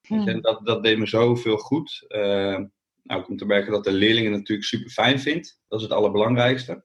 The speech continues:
Speaker 2: En daar wat aan heeft. Maar ook dat die vrijwilliger dan gewoon aanbiedt van, "Nou, het is voor mij een hele kleine moeite, eh, dus dan bellen we maar elke dag." Supermooi om te horen natuurlijk.
Speaker 1: Ja, dat is echt,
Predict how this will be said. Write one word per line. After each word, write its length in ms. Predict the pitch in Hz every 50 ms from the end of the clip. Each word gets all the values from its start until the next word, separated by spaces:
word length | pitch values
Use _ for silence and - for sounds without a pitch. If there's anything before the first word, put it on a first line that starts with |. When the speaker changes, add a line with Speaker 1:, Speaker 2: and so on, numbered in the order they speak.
| _ _ _
Speaker 2:
En 120 | - 107
daar 140 | 101 95 95
wat 120 | 98 98
aan 140 | 98 95 98
heeft. 440 | 98 101 110 139 - - - - _ _ _ _ _ _ _ _
Maar 180 | - - 107
ook 140 | 110 113 117
dat 140 | 117 107 -
die 140 | - 107 -
vrijwilliger 680 | - 107 107 104 104 107 117 123 127 123 123 110 104 101
dan 280 | 101 104 101 98 98 98
gewoon 200 | - 107 104 104
aanbiedt 360 | 101 101 104 107 104 104 104
van, 100 | - 120
"Nou, 120 | 120 107 90
het 400 | - - - _ _ _ - 107
is 60 | -
voor 80 | - 110
mij 160 | 117 113 113
een 60 | 107
hele 200 | 107 113 117 117
kleine 300 | 113 113 110 113 110 107
moeite, 560 | 107 110 120 131 127 123 104 107 123 123 - - - -
eh, 340 | - 107 104 107 110 110 110
dus 160 | 110 120 117
dan 160 | 123 120 113 110
bellen 200 | 117 110 113 110
we 80 | 110
maar 140 | 107 113 113
elke 220 | 113 110 107 117
dag." 340 | 110 123 117 - - - - _ _ _
Supermooi 520 | _ - - 127 117 120 101 101 101 101 98
om 80 | 92
te 60 | 87 92
horen 240 | 90 98 98 101
natuurlijk. 340 | 92 87 87 98 92 - _ _
Speaker 1:
Ja, 300 | - 170 170 160 156 156
dat 200 | 156 156 156 -
is 100 | - -
echt, 220 | - 170 - -